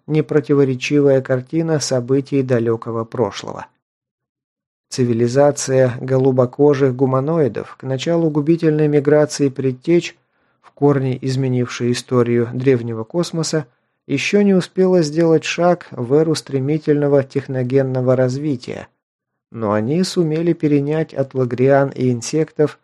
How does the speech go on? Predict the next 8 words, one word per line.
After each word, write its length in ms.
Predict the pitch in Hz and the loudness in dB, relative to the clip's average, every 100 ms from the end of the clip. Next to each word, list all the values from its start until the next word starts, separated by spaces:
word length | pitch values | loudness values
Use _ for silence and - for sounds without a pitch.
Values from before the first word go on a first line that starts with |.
| _ _ - | _ _ -8
часть 500 | - 127 127 - - | -2 0 0 -6 -14
технологий, 800 | - 131 139 143 135 101 101 90 _ _ _ _ | -8 -6 -2 0 0 -2 -6 -12 _ _ _ _
позволивших 800 | 131 127 131 135 127 - 127 - | 0 0 4 4 4 0 -6 -4
им 200 | 131 131 | -2 -2
путешествовать 800 | 127 120 117 127 127 127 127 123 | -4 -6 -6 -2 -4 -4 -4 -4
через 300 | - 123 120 | 0 0 0
аномалию 680 | - 127 123 120 113 110 117 | -2 -4 -4 -4 -4 -4 -4
космоса. 640 | - 135 - - - - | 0 -2 -2 -14 -12 -12